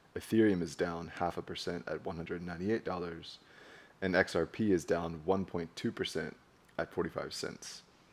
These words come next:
Those are your leaders by market cap. Top gainers in the last twenty-four hours, Basic Attention Token up fourteen percent, Stellar Lumens up four percent, and Bitcoin Cash up four percent.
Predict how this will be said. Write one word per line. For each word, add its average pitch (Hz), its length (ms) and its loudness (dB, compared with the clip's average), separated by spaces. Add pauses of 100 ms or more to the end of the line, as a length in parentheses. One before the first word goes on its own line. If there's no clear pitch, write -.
(400)
Those 95 360 6
are 90 40 2
your 87 80 2
leaders 90 340 0
by 87 220 -6
market 87 400 -2
cap. 87 260 -6 (500)
Top 98 300 4
gainers 110 400 4
in 92 60 -2
the 85 60 0
last 87 280 -4
twenty-four 87 320 -4
hours, 87 460 -4 (460)
Basic 107 380 4
Attention 104 440 -2
Token 87 440 0
up - 200 -2
fourteen 85 340 -2
percent, 85 520 -6 (180)
Stellar 90 720 2
Lumens 90 680 0
up - 220 -4
four 101 160 4
percent, 85 640 -4
and 87 240 -4
Bitcoin 87 480 -2
Cash 85 460 0
up - 200 -4
four 85 160 0
percent. - 520 -10